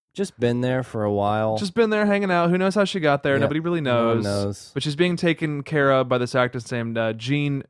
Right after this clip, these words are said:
Speaker 2: Triplehorn, who's been around for a long time.
Speaker 1: Yeah.
Speaker 2: Uh, but, uh,
Speaker 1: <laughs>
Speaker 2: not, not great in this film or,
Speaker 1: Right.
Speaker 2: <laughs> or most
Speaker 1: It's not her
Speaker 2: things I've seen
Speaker 1: mother.
Speaker 2: her in.
Speaker 1: It's
Speaker 2: Yeah.
Speaker 1: just a woman in her who, who cares for her, I guess.
Speaker 2: There's this bad guy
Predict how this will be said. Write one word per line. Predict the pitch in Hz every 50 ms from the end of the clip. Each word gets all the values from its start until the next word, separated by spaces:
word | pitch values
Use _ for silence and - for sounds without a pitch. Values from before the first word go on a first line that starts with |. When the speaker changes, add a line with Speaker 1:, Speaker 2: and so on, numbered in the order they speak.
| _ _
Speaker 2:
Triplehorn, | - - 170 160 - 143 120 120 113 107 101 104 110 120 135 127 - _ _ -
who's | 143 127
been | - 214 226
around | 220 170 151 143 135
for | 131 139 127
a | 117
long | 117 113 113 110 110 110
time. | - 120 110 113 113 113 135 170 131
Speaker 1:
Yeah. | 101 98 95 95 101 104 107 - _ -
Speaker 2:
Uh, | 120 123 123 123 123 123 123 123
but, | 117 117 127 120 117 120 123 -
uh, | 135 123 120 120 120 120 123
Speaker 1:
<laughs> |
Speaker 2:
not, | 139 143 156 147 -
not | 185 196 170 165
great | 156 147 151 135
in | 131
this | 127 123 120 -
film | - 123 120 120 127 135 127
or, | 117 113 113
Speaker 1:
Right. | 107 107 107 110 -
Speaker 2:
<laughs> | - 131 - -
or | 208 160 151 - -
most | 156 143 127
Speaker 1:
It's |
not | 123 131 135 139 139
her | 160 156
Speaker 2:
things | 147 135
I've | 131 131
seen | 127 135
Speaker 1:
mother. | 135
Speaker 2:
her | 131 131
in. | 123 131 151 - _ - - - - -
Speaker 1:
It's | 117
Speaker 2:
Yeah. | 135 123 110
Speaker 1:
just | 113 - -
a | 120
woman | 113 113 113 113 117
in | 113 110 107
her | 117 110 101 - _ _ _ _ _ _ _
who, | 113 104
who | 92 107 107 95 104 104 101
cares | - - 117 107 104 101 -
for | - - 92 87 82
her, | 87 85 85 87
I | 87
guess. | 87 92 82 78 90 - - - - - _ _ _ _
Speaker 2:
There's | - 147 143
this | 160 147 127
bad | 160 147 147 147 143
guy | 139 135 127 127 123 123